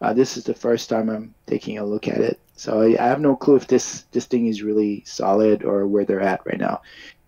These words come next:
But, uh, yeah, this is an example. I guess they, um, I guess they use Hedera to advertise stock. Hmm. They, they actually have cameras here. Okay, I'm not gonna do <laughs> chopping, but I think,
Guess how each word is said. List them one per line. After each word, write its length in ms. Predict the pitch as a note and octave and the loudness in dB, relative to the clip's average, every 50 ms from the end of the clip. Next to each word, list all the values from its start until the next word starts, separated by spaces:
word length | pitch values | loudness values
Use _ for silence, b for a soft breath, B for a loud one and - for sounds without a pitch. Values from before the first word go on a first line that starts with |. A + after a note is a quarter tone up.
| _ _ | _ _
But, 320 | A#2+ A2+ G#2 - - - | -2 -2 -2 -2 -2 -2
uh, 320 | A2+ A2 A2 A2+ A2+ A2 A2+ - | 0 0 2 2 0 0 -2 -2
yeah, 200 | F#2 F2+ - - _ | -4 -2 -2 -2 _
this 200 | - B2+ - - | 0 -2 0 0
is 80 | B2+ A#2+ | 0 2
an 140 | B2+ B2 B2 | 2 4 4
example. 520 | A#2+ A#2+ A#2+ B2+ C3 C3 - A2+ A2+ A2+ - | 2 0 0 -2 -2 -2 -2 -4 -4 -4 -2
I 100 | A#2 A2 | -2 0
guess 320 | G#2+ - B2+ B2 - - | 2 2 0 0 0 -2
they, 300 | - A#2+ A#2 A#2 A#2 A#2 | 0 2 4 6 6 6
um, 300 | A2+ A2+ A2+ A2 A2 A2+ - _ _ _ _ _ _ _ _ _ _ _ _ _ _ _ _ _ _ - | 4 4 2 0 -2 -4 -8 _ _ _ _ _ _ _ _ _ _ _ _ _ _ _ _ _ _ -4
I 100 | - C#3 | -2 2
guess 180 | D3 D3+ C#3+ - | 2 2 2 4
they 120 | - D3 | 4 4
use 220 | C#3 D3 D3 B2+ | 6 6 6 4
Hedera 460 | C3+ C3+ B2 D3 D#3+ D3+ C3 C3 C3+ B B B B B B _ | 4 2 4 2 2 4 2 2 0 B B B B B B _
to 180 | - - C#3+ - | -6 -4 -2 -2
advertise 800 | - C3+ C3 C3 C3+ C3 - C#3+ C3+ C3 C3 C3 B2+ A#2+ - - - _ _ _ _ _ _ _ _ _ | -2 -2 -2 -2 -4 -4 -2 0 0 2 2 2 2 0 -4 -10 -18 _ _ _ _ _ _ _ _ _
stock. 500 | - - - - D#3+ - G3 - - - A3 - _ _ _ _ _ _ _ - | -16 -16 -8 -4 -4 -2 -2 -4 -6 -8 -12 -14 _ _ _ _ _ _ _ -12
Hmm. 160 | F3 G3 - A#3+ - _ _ _ _ _ _ | -10 -10 -10 -12 -14 _ _ _ _ _ _
They, 140 | - A#2 - - - - - | -8 -8 -8 -6 -6 -6 -4
they 80 | A2 | -4
actually 340 | A#2+ D3 D3+ - - B2 B2 | -4 -4 -6 -8 -8 -6 -6
have 180 | B2 A#2+ - - | -6 -8 -10 -10
cameras 400 | - - B2 C#3 D#3 D3 - - | -10 -8 -8 -10 -10 -14 -16 -16
here. 220 | - - - - - | -16 -16 -16 -12 -10
Okay, 160 | - - - | -8 -4 -4
I'm 100 | A2+ A2 | -2 -2
not 140 | B2+ D3+ D3+ | -2 0 0
gonna 160 | D3 C#3+ C#3 | 0 -2 -2
do 120 | C3 C#3 C3+ | -2 -6 -6
<laughs> 120 | A#2 - - | -8 -6 -6
chopping, 460 | - - - C#3+ - - F#3 E3+ C#3 | -4 -2 -2 -2 -2 -2 -2 -2 0
but 200 | D3 - - - B B B B B F#3 B - | 0 0 0 -2 B B B B B -6 B -4
I 120 | - - | -4 -6
think, 260 | - - C#3 C#3 - | -4 -2 -2 -2 -2